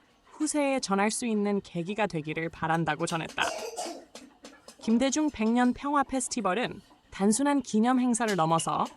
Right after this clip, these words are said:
김대중 전 대통령이 꿈꿨던 평화롭고 화합된 미래를 위해 새로운 다짐을 하는 자리로 의미를 더하고 있다.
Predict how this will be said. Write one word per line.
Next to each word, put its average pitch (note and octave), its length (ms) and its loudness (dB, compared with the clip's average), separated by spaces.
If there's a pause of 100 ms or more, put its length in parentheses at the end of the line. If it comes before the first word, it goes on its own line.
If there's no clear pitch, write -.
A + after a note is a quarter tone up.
김대중 B3+ 500 4
전 G3+ 200 2
대통령이 F3+ 480 -2
꿈꿨던 G3+ 720 -2 (360)
평화롭고 C4 720 0
화합된 A#3+ 640 0
미래를 E3+ 400 0
위해 D3+ 280 -4 (300)
새로운 C#4+ 580 -2
다짐을 G3 460 0
하는 F3 260 0
자리로 D3+ 480 -4 (160)
의미를 F#3 520 -2
더하고 D#3+ 420 0
있다. - 380 -4